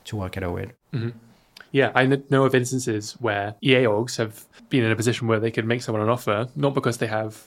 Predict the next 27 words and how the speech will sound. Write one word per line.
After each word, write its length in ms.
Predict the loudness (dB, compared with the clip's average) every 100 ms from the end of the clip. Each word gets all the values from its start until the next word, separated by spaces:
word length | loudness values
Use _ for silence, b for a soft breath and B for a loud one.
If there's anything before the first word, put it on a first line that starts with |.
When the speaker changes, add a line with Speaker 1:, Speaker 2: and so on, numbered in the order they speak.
| -20
Speaker 2:
not 460 | -18 -10 -2 0 4
just 120 | 2
because 180 | 2 -4
they 80 | -2
have, 140 | -4 -4
you 60 |
know, 100 | -8
impressive 400 | -8 -10 -10 -8
credentials 360 | 0 0 0 -4
or 20 |
anything, 260 | -8 -8 -8
but 160 | -8 -6
because 380 | 0 0 -2 -12 b b b b _ -4
they 140 | 2
have 100 | 2
done 220 | 4 4 4
online 300 | 2 -2 0
courses 560 | -2 0 -2 -2 -6 -6
and 340 | -2 -2 -4 -4
taken 280 | -2 -2
the 60 | -2
initiative 520 | -4 -6 -6 -8 -8
to 100 | -10
just 300 | -8 -8 -6
put 140 | -6 -4
together 240 | -2 -2
some 320 | -4 -8 -8